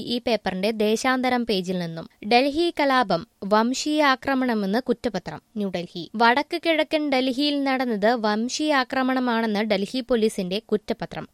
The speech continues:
അക്രമകാരികളെ പരസ്പരം ഏകോപിപ്പിക്കാൻ ഖട്ടർ ഹിന്ദുത് ഏക്ത എന്ന WhatsApp ഗ്രൂപ്പ് ആരംഭിച്ചുവെന്നും ജൂൺ ഇരുപത്തിയൊൻപത്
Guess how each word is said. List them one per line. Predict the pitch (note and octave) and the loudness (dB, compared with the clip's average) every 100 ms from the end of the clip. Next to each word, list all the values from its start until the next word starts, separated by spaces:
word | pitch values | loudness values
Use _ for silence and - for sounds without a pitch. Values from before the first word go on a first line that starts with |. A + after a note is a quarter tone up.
| G#3+ | 4
അക്രമകാരികളെ | G#3+ - C4 C#4 C#4 B3+ B3+ A#3+ A#3+ - | 4 4 4 4 6 6 6 6 4 4
പരസ്പരം | A#3 A3 - C4 C4 - | 4 2 0 0 0 2
ഏകോപിപ്പിക്കാൻ | A#3 A3+ A3+ B3+ C4 A#3+ - F3 - - | 2 2 4 2 2 -2 0 0 -2 -2
ഖട്ടർ | B3 A#3+ C#4 D4 | 0 2 2 2
ഹിന്ദുത് | C4+ C4 B3+ C#4 - | 2 0 0 -2 0
ഏക്ത | A#3 A#3 _ - B3 - | 0 0 _ 2 2 2
എന്ന | A3 A3+ A#3 | 0 0 0
WhatsApp | A3 G#3 G#3 - B3 | 2 2 2 2 2
ഗ്രൂപ്പ് | A3+ A#3 A3+ A#3+ G#3+ | 4 2 4 2 2
ആരംഭിച്ചുവെന്നും | G#3 A3 A#3+ B3 - G#3+ F3+ E3 - - | 2 2 0 -2 -4 -2 -2 -4 -12 -8
ജൂൺ | A#3+ C#4 D4 | -2 -2 0
ഇരുപത്തിയൊൻപത് | C4 A#3 C4 B3+ D4 B3+ A#3+ A#3+ G#3 | -2 0 -2 0 0 0 0 2 4